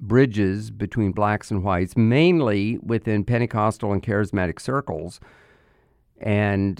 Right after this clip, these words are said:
Charisma magazine was only ten or twelve years old at the time. And I had been writing editorials about racial reconciliation all the way back to high school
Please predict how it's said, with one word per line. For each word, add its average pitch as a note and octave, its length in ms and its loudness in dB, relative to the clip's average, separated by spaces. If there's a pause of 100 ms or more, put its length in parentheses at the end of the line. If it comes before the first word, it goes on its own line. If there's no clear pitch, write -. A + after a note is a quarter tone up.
(100)
Charisma C3+ 420 4
magazine B2+ 680 2
was G2+ 360 -2 (260)
only G2+ 680 -2 (120)
ten A2+ 480 2
or F2 180 0
twelve A2 320 0
years G2+ 240 -2
old G#2+ 280 2
at G#2+ 100 -4
the - 80 -8
time. G#2 540 0 (800)
And G2+ 420 -2
I D3+ 240 6
had D#3+ 260 4
been G#2 520 2
writing A#2 440 4
editorials G2 920 -2 (460)
about F#2+ 760 -2
racial A2+ 580 2
reconciliation G#2 1040 0
all A2 180 2
the G#2+ 80 0
way G2 160 -2
back F#2+ 340 -2
to D#2+ 200 -4
high B2 300 2
school F2+ 600 -4